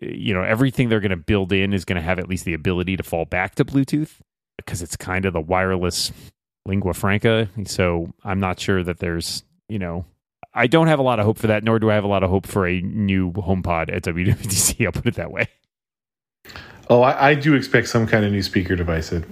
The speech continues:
Speaker 2: W W D C.
Speaker 1: You think, you think there's a new speaker device coming?
Speaker 2: Yeah.
Speaker 1: Is this the, the HomePod, uh, Mini Max that we talked about?
Speaker 2: Yeah. <laughs> The HomePod Mini Max.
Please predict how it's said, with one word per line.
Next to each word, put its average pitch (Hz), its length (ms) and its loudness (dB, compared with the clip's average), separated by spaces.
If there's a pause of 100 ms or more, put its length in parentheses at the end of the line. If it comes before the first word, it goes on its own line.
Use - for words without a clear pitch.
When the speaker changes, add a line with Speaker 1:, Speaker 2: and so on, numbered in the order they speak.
(140)
Speaker 2:
W 82 200 0
W 80 160 -2
D 78 60 -4
C. 78 160 -10 (420)
Speaker 1:
You 143 100 -6
think, 147 280 -2
you 127 100 2
think 131 180 2
there's 131 140 2
a 127 60 0
new 120 160 2
speaker 123 280 -4
device 127 240 0
coming? 131 280 -4 (340)
Speaker 2:
Yeah. 349 360 4 (100)
Speaker 1:
Is 104 100 -2
this 110 140 -2
the, 104 360 0
the 120 120 4
HomePod, 117 480 2
uh, 110 260 4
Mini 120 200 2
Max 135 460 0
that 135 120 0
we 131 100 2
talked 131 220 2
about? 135 340 2
Speaker 2:
Yeah. 165 240 6
<laughs> 190 280 4 (580)
The 120 180 6
HomePod 139 340 4
Mini 117 180 2
Max. 98 360 2